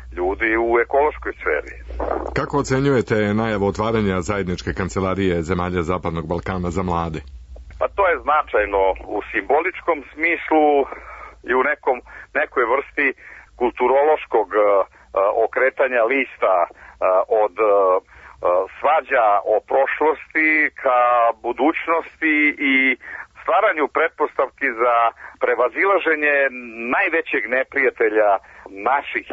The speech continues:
Speaker 1: identiteta na prostorima Zapadnog Balkana. To su predrasude i stereotipi, e,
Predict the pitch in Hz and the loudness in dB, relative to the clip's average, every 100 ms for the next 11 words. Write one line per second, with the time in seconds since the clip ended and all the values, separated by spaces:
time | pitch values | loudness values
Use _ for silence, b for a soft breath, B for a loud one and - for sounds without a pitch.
0 | 110 107 90 104 - 117 127 127 110 98 | -4 -4 -4 -8 0 0 0 0 2 2
1 | 92 95 113 123 - 127 110 95 92 113 | 2 -2 0 0 0 -2 0 0 0 -2
2 | - 101 98 90 92 - 107 113 113 90 | -2 -4 -4 -2 -2 0 0 2 0 -2
3 | - 117 117 - 113 107 101 B B B | 0 0 0 -2 -2 0 0 B B B
4 | 117 131 127 110 - 104 87 101 92 90 | 0 0 0 -2 -2 -10 -2 2 2 0
5 | B B B 101 - 131 131 110 - 95 | B B B -14 -2 0 2 0 -2 -8
6 | - 95 87 73 | -10 -8 -6 -6